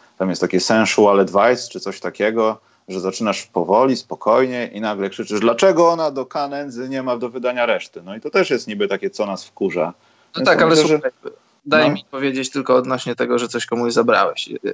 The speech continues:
Speaker 2: Inspirowałeś się, owszem. Bo to znaczy, ja nie znam tego podcastu, nigdy o nim nie słyszałem, dowiedziałem się na czacie, bo w naszym ostatnim podcaście
Speaker 1: Znaczy, też nie inspirowałem się, tylko po prostu uważam, że myślę, że w naszej formule powinno coś takiego mieć miejsce raz na jakiś czas, dopóki nie przesadzimy i nie będzie nam wstyd
Speaker 2: Tak.
Speaker 1: z tego, co zrobiliśmy.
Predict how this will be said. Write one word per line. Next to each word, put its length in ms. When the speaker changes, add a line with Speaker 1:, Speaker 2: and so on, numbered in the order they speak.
Speaker 2:
Inspirowałeś 760
się, 180
owszem. 440
Bo 120
to 100
znaczy, 220
ja 120
nie 160
znam 180
tego 160
podcastu, 380
nigdy 200
o 20
nim 120
nie 80
słyszałem, 420
dowiedziałem 400
się 100
na 120
czacie, 300
bo 140
w 40
naszym 360
ostatnim 380
podcaście 340
Speaker 1:
Znaczy, 140
też 160
nie 140
inspirowałem 600
się, 100
tylko 180
po 60
prostu 320
uważam, 400
że 380
myślę, 480
że 140
w 40
naszej 280
formule 420
powinno 360
coś 180
takiego 280
mieć 200
miejsce 340
raz 160
na 80
jakiś 260
czas, 240
dopóki 340
nie 120
przesadzimy 640
i 40
nie 100
będzie 240
nam 180
wstyd 280
Speaker 2:
Tak. 120
Speaker 1:
z 40
tego, 240
co 120
zrobiliśmy. 580